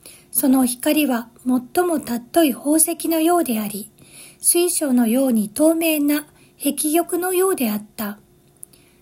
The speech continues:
信者として私たちは神の栄光へと作り変えられていき、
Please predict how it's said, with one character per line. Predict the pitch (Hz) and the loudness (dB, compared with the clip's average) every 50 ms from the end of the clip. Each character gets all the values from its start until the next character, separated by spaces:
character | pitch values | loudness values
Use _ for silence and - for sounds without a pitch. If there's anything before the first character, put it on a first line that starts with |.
| _ | _
信 | - - - 330 330 320 269 | -6 -2 0 2 2 2 0
者 | 285 269 - | 0 -2 -4
と | - 240 220 | -4 -4 -4
し | - - | -4 -4
て | - - 269 277 311 330 - _ | -2 0 2 2 2 0 -4 _
私 | - - - 277 269 269 - | -20 -6 -2 -2 0 0 -2
た | - 285 254 | -2 -4 -4
ち | - - 254 | -4 -4 -4
は | 233 254 269 294 320 311 | -2 -2 -2 -2 -4 -6
神 | - - 330 320 320 | -4 -4 -2 0 2
の | 277 262 220 | 2 2 2
栄 | 226 262 294 320 | 2 2 2 0
光 | 320 - - 311 311 311 330 | 0 -2 -2 0 2 2 2
へ | 349 | 2
と | 349 - 311 226 - | 0 -2 -4 -2 -2
作 | - - - 294 | -4 -4 -2 -2
り | 269 311 311 - | -2 -2 -4 -4
変 | - 311 311 330 | -2 0 0 2
え | |
ら | 330 349 | 2 2
れ | 349 339 302 | 0 0 -2
て | - - 240 | -2 -4 -6
い | 202 196 185 | -8 -8 -10
き、 | - - - 226 226 233 | -10 -8 -6 -6 -8 -8